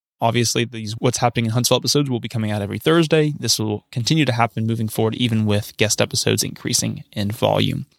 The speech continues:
So jumping in to what's happening in Huntsville this week, October sixth through the thirteenth. The first venue that we're looking at is Stovehouse. Kinda talking about their music first. They'll be doing dueling pianos this Thursday the sixth at seven P M, and then Chris Garrison and the Blackbirds will be playing Saturday, October eighth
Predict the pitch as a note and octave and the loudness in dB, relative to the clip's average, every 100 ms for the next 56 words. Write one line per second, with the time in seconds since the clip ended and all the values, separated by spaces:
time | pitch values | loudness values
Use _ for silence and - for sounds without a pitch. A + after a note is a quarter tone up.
0 | _ _ _ - D3 C3 E3+ E3+ E3 D3+ | _ _ _ -2 0 2 2 4 2 4
1 | D3+ C#3+ C3+ - - C3 B2+ C3+ C3 C3 | 2 2 0 -6 0 2 2 0 -2 0
2 | C3 A#2+ A#2+ A#2 A#2 A2+ B2+ C3+ B2+ A#2 | 0 0 0 0 0 0 2 0 0 -2
3 | - G#2 - B2 A#2 - A#2+ - A#2+ G#2 | -4 -12 -2 0 0 -2 -4 -2 -4 -4
4 | - A2+ - - G3+ - _ _ _ - | -2 -2 -2 0 0 0 _ _ _ -12
5 | B2+ F3+ D3 C#3+ D#3 F3 B2 B2+ A#2+ C3 | -2 0 0 0 0 0 2 2 2 0
6 | C#3+ - A2 - - C3+ C#3+ A#3 - - | -2 -2 -4 -4 0 0 2 0 -2 -8
7 | _ _ D#3 D3+ D3+ C3+ A#2 A2+ B2+ C3 | _ _ 2 2 2 0 0 2 2 0
8 | - C3 C#3 - _ _ _ B2+ B2 B2 | 0 0 0 -4 _ _ _ -2 2 2
9 | A#2 A2 E3 F3 C#3+ C#3+ C#3 C3+ G#2+ - | 2 4 4 4 2 0 0 -2 -6 -4
10 | A#2+ A#2 A#2+ G#2 - - C#3 - - _ | -2 -2 -2 0 2 2 0 -4 -10 _
11 | _ _ A2 G#2+ - A2 A2 C3+ D#3+ F3 | _ _ -10 -2 -2 0 -2 0 2 4
12 | E3+ - A2+ G#2+ - D3 - B2+ A#2+ A#2 | 2 0 -2 -2 0 0 2 2 2 2
13 | A#2+ A2+ A2 G2+ G#2+ G#2+ - G#2 G#2+ G#2+ | 0 -2 -2 -2 0 -2 -2 -4 0 -2
14 | A2+ G#2 G2 - G#2 G#2+ G#2+ G2+ F2+ - | -2 -4 -2 2 2 2 0 -2 -6 -8
15 | - - A2+ F#2 | -8 -2 -2 -2